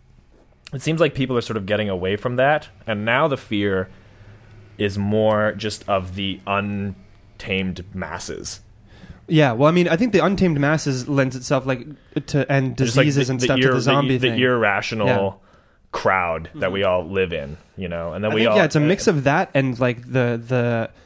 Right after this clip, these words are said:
Speaker 2: the advancement of technology beyond our own
Speaker 1: Yeah,
Speaker 2: comprehension.
Speaker 1: yeah,
Speaker 2: You know?
Speaker 1: because, you know, as, and we're talking from people who live in, in, in cities where, you know, I think Montreal. This is why I like Montreal, but a lot of cities like Toronto or New York,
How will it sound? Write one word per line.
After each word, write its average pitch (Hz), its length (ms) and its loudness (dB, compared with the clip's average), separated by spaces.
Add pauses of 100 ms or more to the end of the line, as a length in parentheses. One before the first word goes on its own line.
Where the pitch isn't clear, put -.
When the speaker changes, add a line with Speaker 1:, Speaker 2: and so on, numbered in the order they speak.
(280)
Speaker 2:
the 131 240 2
advancement 131 560 -2
of 123 100 -4
technology 127 580 -2
beyond 120 340 -2
our 117 100 -2
own 113 540 -4
Speaker 1:
Yeah, 98 220 0
Speaker 2:
comprehension. 117 400 -2
Speaker 1:
yeah, 95 140 2
Speaker 2:
You - 60 -4
know? 113 100 -4
Speaker 1:
because, 131 180 2
you 143 120 0
know, 123 120 2
as, 123 180 -2
and 117 420 -4
we're 127 200 -2
talking 113 440 -2
from 98 220 -4 (140)
people 98 340 -4
who 98 120 -6
live 95 300 -2
in, 87 260 -4 (520)
in, 85 340 -4
in 82 220 -8
cities 95 420 -2
where, 95 160 -2
you 92 200 -6
know, 87 200 -4 (180)
I 135 60 -4
think 147 160 -2
Montreal. 131 320 -2
This 127 120 -4
is 120 40 -4
why 104 160 2
I 98 40 -2
like 98 180 -4
Montreal, 104 420 2
but 95 140 -4
a 98 80 -2
lot 127 160 2
of 101 80 -6
cities 107 360 -2
like 90 140 -4
Toronto 98 400 -4
or 92 100 -4
New 80 120 -10
York, 98 480 -2